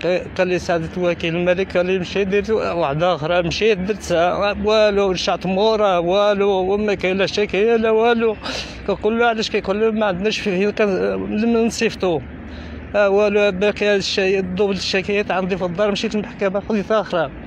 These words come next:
المهم دابا حاليا، دابا ألفين وستاش بغيت نزور الوالد ديالي، والو. آه، غنمشي للدار، يقول له: "هذاك يبغى يقتلنا"، كنمشي للسجن، ما عايش برا. مرة كنخدم جورنال، مرة ما كنخدمش، مرة كل مرة فين مسيب.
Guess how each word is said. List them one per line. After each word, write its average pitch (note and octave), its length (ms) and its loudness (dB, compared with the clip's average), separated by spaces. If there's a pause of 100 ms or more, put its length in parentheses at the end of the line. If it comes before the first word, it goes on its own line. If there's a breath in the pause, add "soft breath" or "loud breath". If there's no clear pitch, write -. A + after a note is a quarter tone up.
(880 loud breath)
المهم A#3 500 2
دابا A3+ 260 4
حاليا، A3 460 2
دابا G#3+ 400 2
ألفين A3 280 2
وستاش - 380 -2
بغيت F#3+ 200 -2
نزور G3+ 240 0
الوالد G#3+ 520 2
ديالي، A3 340 2
والو. G3+ 560 2
آه، B3 120 2
غنمشي A3 400 0
للدار، G#3+ 380 0
يقول G#3+ 320 0
له: G3+ 200 4
"هذاك G3 360 -2 (100)
يبغى F3+ 300 0
يقتلنا"، G#3 420 -2
كنمشي G3 340 -2
للسجن، E3 560 -2
ما A3+ 200 0 (120)
عايش G#3 440 0
برا. C#3+ 420 0 (600 loud breath)
مرة F#3 180 -2
كنخدم F3 340 -2
جورنال، F#3 440 0
مرة F#3 220 0
ما D#3+ 120 0
كنخدمش، F3+ 680 0
مرة F#3 640 2
كل F#3+ 240 0
مرة G3+ 320 2
فين G#3+ 220 0
مسيب. F#3 500 0